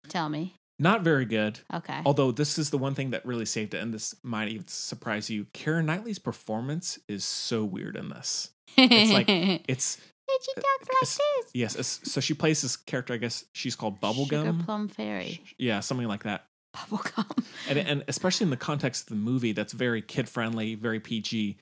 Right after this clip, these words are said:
Speaker 2: It's like
Speaker 1: She's
Speaker 2: overt-,
Speaker 1: sinister?
Speaker 2: it's overtly sexual.
Speaker 1: Oh.
Speaker 2: So
Speaker 1: That's a
Speaker 2: her
Speaker 1: twist.
Speaker 2: Yeah, so she, her, her character kind of brings, using this, like, magic beam thing, brings these,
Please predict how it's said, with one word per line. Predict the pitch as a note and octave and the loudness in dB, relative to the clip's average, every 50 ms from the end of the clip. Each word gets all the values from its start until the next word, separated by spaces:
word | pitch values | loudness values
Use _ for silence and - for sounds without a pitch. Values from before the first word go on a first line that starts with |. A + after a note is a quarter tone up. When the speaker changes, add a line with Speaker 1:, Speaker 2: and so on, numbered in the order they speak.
| _ _ _ _ _ _ _ _ | _ _ _ _ _ _ _ _
Speaker 2:
It's | G#3+ - | -4 -2
like | - - G#2+ - - _ _ _ - - | 0 -2 -2 -4 -12 _ _ _ -2 -2
Speaker 1:
She's | A2 - G2+ G3+ - | 0 0 0 0 0
Speaker 2:
overt-, | A2+ A#2 B2+ | 2 2 4
Speaker 1:
sinister? | E3+ E3+ F3+ F#3 - - - G#3 | 4 2 2 0 -2 -2 0 0
Speaker 2:
it's | - - | 2 4
overtly | C#3 B2+ A2 G#2+ - - - - B2 B2 - - A#2 A2 | 4 2 2 -2 -6 -12 -4 0 0 0 0 0 -2 -2
sexual. | G#2+ - - F#2 F#2 - - - - E3+ - - - - | -2 -2 -4 -4 -6 -6 -8 -8 -8 -10 -10 -10 -8 -4
Speaker 1:
Oh. | F#3+ G#3+ C4+ C#4+ G#3 C3 D3 D#3 - - _ _ _ _ | -2 0 0 0 0 0 -2 -4 -6 -8 _ _ _ _
Speaker 2:
So | - - - C#3 B2+ B2 B2 - - _ | -6 0 2 4 4 4 2 0 -2 _
Speaker 1:
That's | - E3 C#3+ D3 | -6 -4 0 0
a | |
Speaker 2:
her | C3 G#2+ | 0 0
Speaker 1:
twist. | - D3+ C#3 C#3+ E3 F#3+ - C#3 | 0 0 0 0 0 0 2 2
Speaker 2:
Yeah, | C#3+ C3 A2+ G#2 | 4 4 4 2
so | - - - | 2 0 0
she, | - - - - | 0 0 -4 -6
her, | - - C#3+ C3+ C3 - - - - _ _ _ _ | -4 -2 -2 -2 -2 -4 -8 -16 -20 _ _ _ _
her | - C#3+ C3 B2 | -2 -2 -2 -2
character | - - - - F3+ F3+ F3+ - D#3+ C3 A#2+ G#2+ - _ | -2 -2 0 2 2 2 2 2 2 2 2 0 -4 _
kind | - C#3 B2 A#2 | -2 -2 -2 -2
of | A#2 - _ _ | -2 -6 _ _
brings, | - C3+ C3+ C#3 C#3+ C#3 C3 - | -2 0 0 2 2 0 0 -2
using | - C3+ B2+ B2+ C3+ B2 | -2 -2 -2 0 0 0
this, | A#2 G#2+ - G2+ | -2 -2 -2 -2
like, | G2+ F#2+ - _ - | -4 -4 -6 _ -12
magic | - A#2+ A2+ A2+ A#2 A#2 A2+ - A2+ F#2+ - | -6 -2 0 2 2 2 2 0 -6 -8 -4
beam | - A#2 A2+ A2+ A2+ A2 | -4 -2 -2 -2 -2 -4
thing, | G#2+ - A2+ G#2 G#2 G#2+ | -4 -4 -4 -4 -4 -4
brings | - A#2 A#2+ B2 B2+ B2+ B2 - | -4 -4 -4 -2 -2 -2 -4 -2
these, | - A#2+ G#2 G2+ G2 - - | -2 -2 -2 -2 -4 -6 -10